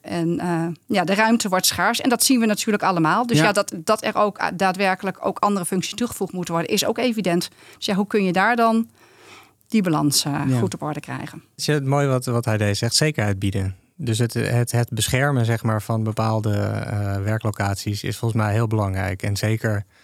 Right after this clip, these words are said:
Speaker 3: als je het hebt over gebieden met hogere milieucategorie, de plekken die we heel erg nodig hebben voor energietransitie, circulaire economie.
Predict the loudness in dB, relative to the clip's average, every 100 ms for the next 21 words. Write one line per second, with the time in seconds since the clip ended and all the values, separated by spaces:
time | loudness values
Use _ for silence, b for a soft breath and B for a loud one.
0 | b b b -4 -2 -2 -2 -2 -2 -4
1 | -6 -6 -2 0 0 0 0 -2 -2 0
2 | 0 0 0 -2 0 -2 -2 -2 -6 _
3 | -18 -4 -4 -2 -2 2 0 2 2 2
4 | 0 0 -2 0 0 0 0 -2 -2 -2
5 | 0 -2 -2 -2 -2 -2 0 0 0 -2
6 | 0 0 0 -2